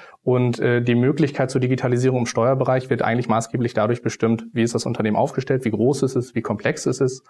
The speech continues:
ähm, und auch welche steuerlichen Tätigkeiten über-, übernimmt das Unternehmen. Äh, klassischerweise spricht man, wenn es um Digitalisierung im Steuerbereich geht, eigentlich um, um drei Bereiche. Das ist einmal,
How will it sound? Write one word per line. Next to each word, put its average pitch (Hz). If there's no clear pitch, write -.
ähm, 120
und 120
auch 120
welche 123
steuerlichen 117
Tätigkeiten 120
über-, 98
übernimmt 104
das -
Unternehmen. 98
Äh, 110
klassischerweise 156
spricht -
man, 131
wenn 123
es 120
um 117
Digitalisierung 127
im 110
Steuerbereich 131
geht, 123
eigentlich 120
um, 113
um 107
drei 110
Bereiche. 113
Das 123
ist -
einmal, 117